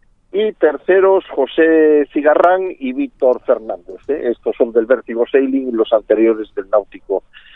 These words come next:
de Vigo. Y bueno, no dio mucho más de sí la regata Ría de Vigo, una pena, decimos,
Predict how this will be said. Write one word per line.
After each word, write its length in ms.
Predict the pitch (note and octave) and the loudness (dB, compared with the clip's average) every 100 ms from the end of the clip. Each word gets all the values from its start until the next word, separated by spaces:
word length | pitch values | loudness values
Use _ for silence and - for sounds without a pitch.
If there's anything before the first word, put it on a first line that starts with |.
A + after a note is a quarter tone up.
| - - | -20 -20
de 260 | - G#2 A2 | -10 0 2
Vigo. 340 | G#2 E2 D#2+ - | 2 -2 -6 -10
Y 100 | - | -2
bueno, 460 | C3+ C#3 G3 D#3+ D#3 | 0 2 2 2 0
no 240 | - F3 F3+ | 0 0 4
dio 180 | E3 | 4
mucho 300 | D3+ D3+ - | 2 0 0
más 180 | C#3 C#3+ B2+ | 0 0 -2
de 100 | B2 | -6
sí 240 | - B2 | -4 -2
la 160 | A#2 A2+ | 0 2
regata 420 | A#2 B2 - A#2 | 2 0 2 0
Ría 200 | A#2 A#2 | 2 2
de 80 | A#2+ | 2
Vigo, 160 | D3 | 0
una 220 | C3 D#3 C#3+ | 0 0 0
pena, 260 | E3+ D#3 C#3 | 2 2 2
decimos, 440 | B2 D#3 D3 C3 | 2 -2 -6 -6